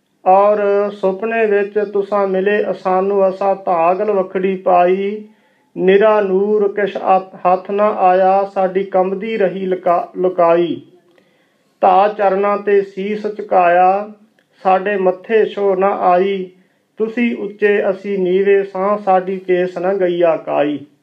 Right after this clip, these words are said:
ਇਹ ਵਾਹਿਗੁਰੂ ਜੀ ਦੇ ਪਿਆਰਿਆਂ ਦੀ, ਜਿਨ੍ਹਾਂ ਦੀ ਅੰਤਰ ਆਤਮੇ ਵਾਹਿਗੁਰੂ ਜੀ ਦੇ ਨਾਲ ਸੁਰਤ ਜੁੜ ਗਈ, ਸੰਗਤ ਜੀ, ਉਹਨਾਂ ਨੂੰ ਇਹ ਅਗੰਮੀ ਆਤਮਿਕ ਆਨੰਦ ਉਹ ਗੁਰਸਿੱਖ ਮਾਣਦੇ ਹੈ। ਸਤਿਗੁਰੂ ਕਲਗੀਧਰ ਸਾਹਿਬ ਜੀ ਕਹਿੰਦੇ ਹਨ, "ਤਵ ਚਰਨਨ ਮਨ ਰਹਿ ਹਮਾਰਾ।"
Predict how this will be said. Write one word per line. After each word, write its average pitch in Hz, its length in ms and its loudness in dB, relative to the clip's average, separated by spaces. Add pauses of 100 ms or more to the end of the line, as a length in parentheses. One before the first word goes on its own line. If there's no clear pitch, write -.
(540)
ਇਹ 226 140 4
ਵਾਹਿਗੁਰੂ 202 500 0
ਜੀ 202 140 -8
ਦੇ 214 180 4
ਪਿਆਰਿਆਂ 196 580 2
ਦੀ, 214 180 -2
ਜਿਨ੍ਹਾਂ 208 360 0
ਦੀ 208 220 -4
ਅੰਤਰ 208 380 -2
ਆਤਮੇ 190 600 0
ਵਾਹਿਗੁਰੂ 202 500 0
ਜੀ 202 160 -8
ਦੇ 196 180 4
ਨਾਲ 185 340 2
ਸੁਰਤ 214 420 -4
ਜੁੜ 180 280 0
ਗਈ, 180 460 0 (600)
ਸੰਗਤ 196 380 0
ਜੀ, 202 180 -2
ਉਹਨਾਂ 214 420 0
ਨੂੰ 208 200 -4
ਇਹ 208 200 0 (100)
ਅਗੰਮੀ 196 600 0
ਆਤਮਿਕ 202 600 -2
ਆਨੰਦ 185 480 0
ਉਹ 214 300 0
ਗੁਰਸਿੱਖ 196 460 -4
ਮਾਣਦੇ 156 640 -2
ਹੈ। - 160 -12 (760)
ਸਤਿਗੁਰੂ 214 520 0
ਕਲਗੀਧਰ 208 640 0
ਸਾਹਿਬ 208 360 0
ਜੀ 196 160 -8
ਕਹਿੰਦੇ 208 440 2
ਹਨ, 202 180 -4
"ਤਵ 202 320 0
ਚਰਨਨ 214 520 -2
ਮਨ 214 240 0
ਰਹਿ 190 380 2
ਹਮਾਰਾ।" 165 680 -2